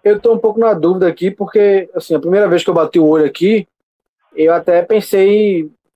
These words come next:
é, em, nem pensei duas vezes em dizer que era boa, ou que era, ou que as pessoas estavam preparadas pra mudança.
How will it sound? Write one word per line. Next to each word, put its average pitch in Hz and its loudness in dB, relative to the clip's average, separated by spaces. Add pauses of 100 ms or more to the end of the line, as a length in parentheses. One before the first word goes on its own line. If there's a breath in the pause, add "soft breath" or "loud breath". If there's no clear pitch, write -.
(320)
é, 127 0 (140)
em, 135 -6 (680)
nem 160 0
pensei 214 0
duas 208 2
vezes 196 2
em 202 -4
dizer 180 -2
que 214 -2
era 233 0
boa, 165 2
ou 139 0
que - -8
era, 135 0
ou 131 -4
que 127 0
as 117 -4
pessoas 127 -6
estavam 135 -2
preparadas 151 -2
pra 165 -6
mudança. 156 -4